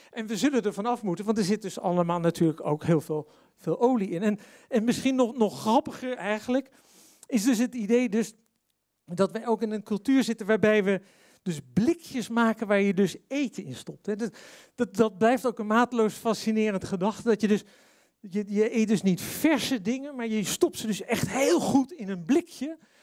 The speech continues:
En, en, en dat kan je dan in, in water,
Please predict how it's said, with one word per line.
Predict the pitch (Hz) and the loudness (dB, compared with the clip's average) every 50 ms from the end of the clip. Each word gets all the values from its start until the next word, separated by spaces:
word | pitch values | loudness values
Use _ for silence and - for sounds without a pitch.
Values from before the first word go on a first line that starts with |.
| _ _ _ | _ _ _
En, | - 214 214 214 233 - | -10 -8 -8 -8 -8 -8
en, | 214 196 202 202 214 | -8 -6 -6 -6 -8
en | - - 180 185 185 | -10 -8 -8 -6 -4
dat | 185 185 175 - - - | -4 -4 -4 -6 -12 -8
kan | - - 196 | -4 -2 -2
je | 180 185 | 0 2
dan | 175 175 170 180 | 2 2 2 0
in, | 180 160 151 160 - | -2 -2 -4 -4 -2
in | - 175 160 151 | -2 -2 2 4
water, | 165 185 190 196 214 208 - 220 | 6 6 6 4 2 0 -2 -10